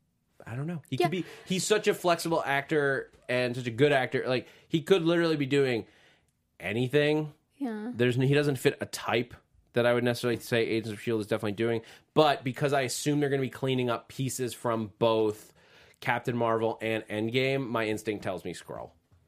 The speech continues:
Speaker 2: Mm-hmm. A lot of people in the chat are thinking that he'll be the big bad of season six.
Speaker 1: Could be cool.
Speaker 2: So, we'll see. I
Speaker 1: I
Speaker 2: don't
Speaker 1: would
Speaker 2: know.
Speaker 1: lo-, I would, I, again, Skrulls. I think with Captain Marvel and the, I think,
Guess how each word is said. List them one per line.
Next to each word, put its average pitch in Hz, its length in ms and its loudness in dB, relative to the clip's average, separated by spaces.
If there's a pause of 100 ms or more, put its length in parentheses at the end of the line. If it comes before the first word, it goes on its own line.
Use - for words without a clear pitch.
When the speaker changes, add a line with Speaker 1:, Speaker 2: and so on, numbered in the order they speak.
(120)
Speaker 2:
Mm-hmm. 233 520 -8
A 262 100 0
lot 285 180 2
of 330 60 -4
people 302 240 0
in 262 80 0
the 240 80 0
chat 240 260 -2
are 220 140 0
thinking 220 540 -4 (520)
that 226 220 2
he'll 240 180 0
be 214 120 -4
the 202 100 -4
big 208 240 -8
bad 180 320 -10
of 214 100 -14
season - 380 -14
six. - 540 -14
Speaker 1:
Could 90 160 -8
be 107 80 -6
cool. 175 500 0
Speaker 2:
So, - 480 -6 (520)
we'll 277 200 2
see. 392 340 4 (200)
I 240 120 4
Speaker 1:
I - 40 6
Speaker 2:
don't 330 60 4
Speaker 1:
would 302 80 4
Speaker 2:
know. 311 120 6
Speaker 1:
lo-, - 100 2
I 151 180 2
would, 175 200 0
I, 139 220 0 (100)
again, 135 440 0
Skrulls. 110 580 -2 (100)
I 120 80 2
think 127 260 0 (160)
with 123 160 -2
Captain 123 320 0
Marvel 117 540 0 (100)
and 110 160 -4
the, 113 220 -4
I 110 100 -2
think, 120 220 -4